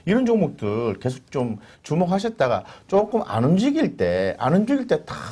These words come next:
이렇게 한 뭐, 한 세, 세 번? 세 번 정도 나누어서 흐름 보시고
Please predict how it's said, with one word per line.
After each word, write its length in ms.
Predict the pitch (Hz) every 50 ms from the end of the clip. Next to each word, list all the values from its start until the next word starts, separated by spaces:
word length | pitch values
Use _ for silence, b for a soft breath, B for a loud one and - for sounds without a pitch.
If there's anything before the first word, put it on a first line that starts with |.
| - -
이렇게 340 | 160 156 - 151 123 110 B B B B B B B
한 200 | - 131 135 127
뭐, 280 | 120 117 120 - - _ _ _ _ _ _ _
한 160 | - 135 135
세, 220 | 127 - - - - -
세 300 | 135 131 - - 170 165
번? 240 | 160 170 175 180 180 - -
세 240 | _ - - 175 175
번 180 | 175 185 180 170
정도 220 | 160 151 139 131
나누어서 840 | 113 101 95 - 120 127 117 104 90 - 92 85 90 113 151 185 190 - -
흐름 220 | 156 147 151 147
보시고 760 | 131 123 120 - - 117 107 95 87 92 123 156 185 - b